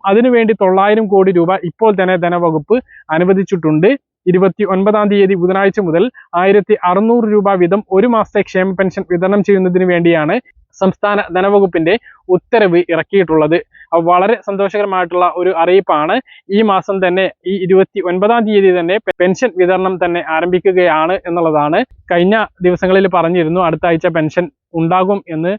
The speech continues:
അതിനുവേണ്ട നടപടികൾ സർക്കാർ ആരംഭിച്ചിരുന്നു എന്ന്. ഒരു പ്രതിസന്ധി ഉണ്ടായിരുന്നത് കേന്ദ്രത്തിന്റെ ഭാഗത്തു നിന്നും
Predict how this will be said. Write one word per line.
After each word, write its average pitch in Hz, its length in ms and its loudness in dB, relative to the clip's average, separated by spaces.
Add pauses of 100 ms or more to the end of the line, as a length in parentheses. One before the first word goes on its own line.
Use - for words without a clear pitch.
(200)
അതിനുവേണ്ട 170 400 -2
നടപടികൾ 180 540 0
സർക്കാർ 170 360 -4
ആരംഭിച്ചിരുന്നു 165 680 -2 (100)
എന്ന്. 160 240 -2 (280)
ഒരു 175 180 2
പ്രതിസന്ധി 208 460 2
ഉണ്ടായിരുന്നത് 170 500 0
കേന്ദ്രത്തിന്റെ 170 520 -2
ഭാഗത്തു 165 320 0
നിന്നും 175 160 -2